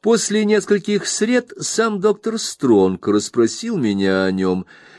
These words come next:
Я ему сообщил все сведения, полученные мною от бабушки, и это его так заинтересовало,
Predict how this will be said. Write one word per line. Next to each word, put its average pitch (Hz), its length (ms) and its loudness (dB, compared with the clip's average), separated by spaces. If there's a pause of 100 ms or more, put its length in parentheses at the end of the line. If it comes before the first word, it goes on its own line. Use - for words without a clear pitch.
(100)
Я - 300 -6
ему 160 160 0
сообщил 123 640 -2
все 92 340 -2
сведения, 95 800 -4
полученные 170 580 -8
мною 160 300 -6
от 139 80 -12
бабушки, 107 580 -6 (300)
и 104 80 -2
это 98 180 2
его 95 180 2
так 208 320 -4
заинтересовало, 190 1000 -4